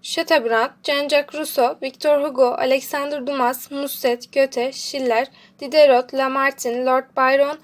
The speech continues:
Shelley, Shakespeare. Türk edebiyatında Namık Kemal, Abdülhak Hamit Tarhan, Ahmet Mithat, Recaizade Mahmut Ekrem, Tevfik Fikret bu akımı benimsemiş ve eserlerinde yansıtmışlardır. Realizm.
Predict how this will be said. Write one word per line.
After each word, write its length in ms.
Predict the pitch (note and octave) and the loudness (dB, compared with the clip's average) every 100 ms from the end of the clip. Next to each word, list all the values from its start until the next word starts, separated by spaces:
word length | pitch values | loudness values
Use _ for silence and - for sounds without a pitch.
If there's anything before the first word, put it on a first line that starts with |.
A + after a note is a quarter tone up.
| _ | _
Shelley, 500 | - - D4 C4+ C#4 | -10 -2 0 2 0
Shakespeare. 580 | C#4+ C#4 B3+ - G3+ G#3+ - - _ _ - | 0 -4 -4 -6 -10 -12 -14 -20 _ _ -8
Türk 280 | E4+ F4 F4+ | -4 0 2
edebiyatında 880 | E4+ C#4+ C4+ B3+ C4 C4+ C4 D#4+ E4+ | 0 2 4 4 0 -6 -2 0 0
Namık 420 | D4+ D4 C#4+ - | -2 -4 -10 -8
Kemal, 400 | C4 A#3+ B3 E4 | -4 -2 -2 0
Abdülhak 600 | - C#4 - C#4+ D4 D4 D4 | 0 0 -6 -4 -4 -4 -8
Hamit 280 | C#4+ C#4 | -10 -12
Tarhan, 560 | - D4+ C#4+ C4 C4 F4 | -2 0 0 -4 -6 -6
Ahmet 440 | C#4 C4 C#4 D4+ - | -6 -4 -6 -8 -8
Mithat, 460 | C4+ B3+ B3 - | -4 0 0 0
Recaizade 760 | C#4 B3+ C#4+ C#4 C#4 D4 C#4+ C#4+ | -2 0 2 2 2 0 0 -2
Mahmut 420 | C#4+ C#4 C#4 C#4+ | -4 -8 -10 -4
Ekrem, 400 | B3+ B3+ A#3+ D4+ | -2 -2 -4 -4
Tevfik 520 | - D4 C#4 D#4+ - - | -2 0 0 -2 -10 -12
Fikret 520 | C#4+ - B3+ - - | -12 -4 -4 -2 0
bu 60 | |
akımı 380 | E4+ E4 C4+ C4 | 2 2 -4 -4
benimsemiş 640 | B3+ B3 B3 C4+ E4 - E4 | -4 -4 -6 -6 -6 -6 -6
ve 40 | |
eserlerinde 640 | D#4+ D#4+ C#4+ C4 B3 C#4+ | -4 -4 -2 0 0 0
yansıtmışlardır. 1080 | E4 D4 - C4+ C4+ B3+ A#3+ A3+ A3 A3+ - _ _ _ _ - | 2 0 -6 -10 -8 -4 -2 -2 -2 -6 -10 _ _ _ _ 0
Realizm. 540 | D#4 D4+ C#4+ C4+ A3+ | 4 6 4 -2 -6